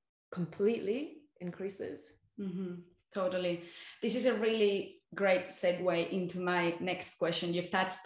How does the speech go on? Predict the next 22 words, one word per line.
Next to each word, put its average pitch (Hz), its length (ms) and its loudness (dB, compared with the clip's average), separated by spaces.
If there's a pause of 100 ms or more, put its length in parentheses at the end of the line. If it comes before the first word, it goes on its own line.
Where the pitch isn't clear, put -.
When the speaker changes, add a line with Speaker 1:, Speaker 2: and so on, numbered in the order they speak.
Speaker 2:
on 170 380 4 (260)
religion 180 520 4
and 165 380 2
spirituality. 170 960 2
And 165 360 4 (320)
I 185 100 6
know 190 240 8
you, 190 600 2
I 185 120 4
know 180 360 4
you're 170 500 2 (100)
Catholic, 233 580 2
and 180 120 0
I 170 260 2
know 160 580 2 (280)
you, 160 800 0 (560)
you 160 180 -8
believe 196 640 6
in 170 460 0 (360)
a 170 220 4
God, 190 440 4 (260)
you're, 170 420 4